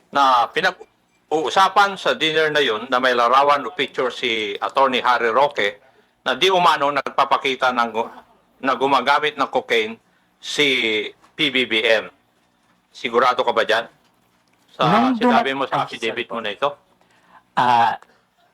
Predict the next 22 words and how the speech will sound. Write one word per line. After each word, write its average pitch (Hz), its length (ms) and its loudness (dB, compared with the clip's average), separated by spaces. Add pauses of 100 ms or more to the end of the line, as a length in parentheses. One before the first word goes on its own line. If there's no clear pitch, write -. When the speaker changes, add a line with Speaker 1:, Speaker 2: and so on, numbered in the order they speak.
(140)
Speaker 2:
late 220 320 0
po 226 160 0
kasi 214 160 -2
akong 170 240 0
dumating, 131 480 0
Mister 123 320 0
Chair. 101 560 0 (800)
So, 170 240 -2
mga 165 240 4
one 165 240 2
hour 147 160 2
na 147 80 -2
sila 139 240 0
nandun 127 400 0
sa - 160 0
restaurant, 104 480 0
nag-uusap. 113 720 -2 (480)
Bago 135 320 0
po 151 160 0
kami 139 160 -2
dumating 127 480 -2
ni 139 320 -2